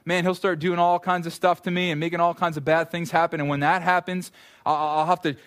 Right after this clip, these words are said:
run back to him and ask him to forgive me for not praying, even though I didn't really wanna pray in the first place, but I'm here now to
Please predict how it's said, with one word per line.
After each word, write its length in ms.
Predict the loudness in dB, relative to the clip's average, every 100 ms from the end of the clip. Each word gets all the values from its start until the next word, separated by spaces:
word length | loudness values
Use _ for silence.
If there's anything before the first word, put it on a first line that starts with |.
| -4
run 240 | 0 2
back 240 | 2 2 2
to 80 | -2
him 120 | 0
and 80 | 0
ask 220 | -2 -2
him 80 | -8
to 60 |
forgive 280 | -8 -2 -2
me 100 | 0
for 140 | -2
not 220 | 0 0 0
praying, 240 | -2 -2
even 140 | -2
though 100 | 0
I 60 | 0
didn't 140 | 0
really 120 | -4 -2
wanna 200 | -2 0
pray 180 | -2
in 60 | -2
the 40 |
first 300 | -2 -2 -2
place, 180 | -2 -4
but 140 | -2 -4
I'm 100 | -2
here 140 | -2
now 240 | 0 0
to 100 | 0